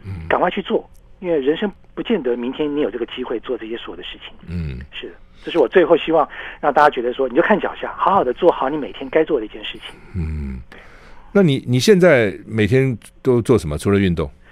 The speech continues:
Speaker 2: 呃，我会练习打坐，我会写，我因为喜欢写字。
Speaker 1: 是。
Speaker 2: 然后会写一些文章，
Speaker 1: 嗯。
Speaker 2: 然后慢慢把它集结，就希望能够累积出来，然后自己，呃，录一些的那个 podcast 的东西。
Speaker 1: 嗯，嗯，嗯。
Speaker 2: 因为我所有的器官剩嘴巴嘛。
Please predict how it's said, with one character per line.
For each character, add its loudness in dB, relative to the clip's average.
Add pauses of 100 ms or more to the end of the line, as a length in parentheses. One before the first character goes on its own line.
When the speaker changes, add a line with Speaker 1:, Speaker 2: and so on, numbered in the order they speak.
(220)
Speaker 2:
呃， 2
我 6
会 2
练 2
习 -6
打 0
坐， 4
我 6
会 2
写， -8
我 4
因 4
为 4
喜 0
欢 -4
写 -10 (120)
字。 -6 (160)
Speaker 1:
是。 -6 (160)
Speaker 2:
然 0
后 6
会 2 (160)
写 -4
一 -2
些 0
文 0
章， 2 (300)
Speaker 1:
嗯。 -12
Speaker 2:
然 -4
后 4
慢 4
慢 2
把 -4
它 2
集 -8
结， -4
就 -2
希 -4
望 2
能 -6
够 2
累 -6
积 -12
出 -8
来， -6
然 -8
后 0
自 -12
己， -12 (360)
呃， -4
录 2
一 2
些 2
的 6
那 -4
个 -4
podcast -2
的 -10
东 -10
西。 -16
Speaker 1:
嗯， -2
嗯， -6
嗯。 -10
Speaker 2:
因 -6
为 2
我 6
所 0
有 10
的 6
器 -6
官 4
剩 0
嘴 -6
巴 -8
嘛。 -16